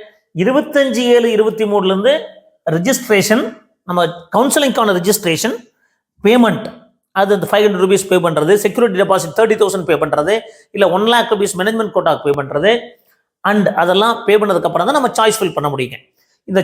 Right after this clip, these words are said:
சாய்ஸ் ஃபில்லிங் and ரெஜிஸ்ட்ரேஷன் பேமெண்ட்டுக்கு பார்த்தீங்கன்னா ஒரு எயிட் டேஸ் நமக்கு டைம் எடுத்திருக்காங்க.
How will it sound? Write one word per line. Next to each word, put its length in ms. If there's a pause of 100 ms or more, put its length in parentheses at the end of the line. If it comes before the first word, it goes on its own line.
சாய்ஸ் 320
ஃபில்லிங் 320
and 160
ரெஜிஸ்ட்ரேஷன் 560
பேமெண்ட்டுக்கு 380
பார்த்தீங்கன்னா 340
ஒரு 100 (140)
எயிட் 200
டேஸ் 260
நமக்கு 260
டைம் 160
எடுத்திருக்காங்க. 400